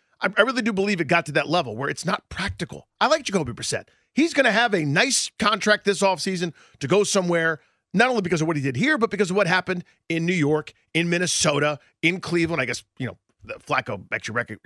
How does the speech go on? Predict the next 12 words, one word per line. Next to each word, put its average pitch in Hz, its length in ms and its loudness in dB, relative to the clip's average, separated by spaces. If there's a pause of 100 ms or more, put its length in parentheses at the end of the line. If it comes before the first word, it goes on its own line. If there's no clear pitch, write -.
(160)
saved 113 280 -6
them. 120 140 -2
But 123 140 -6
you 196 80 -2
know 202 80 4
my 147 140 0
point. 233 300 0 (420)
You 226 160 0
need 226 280 2
a 156 100 0
quality 214 400 2
backup, 190 480 2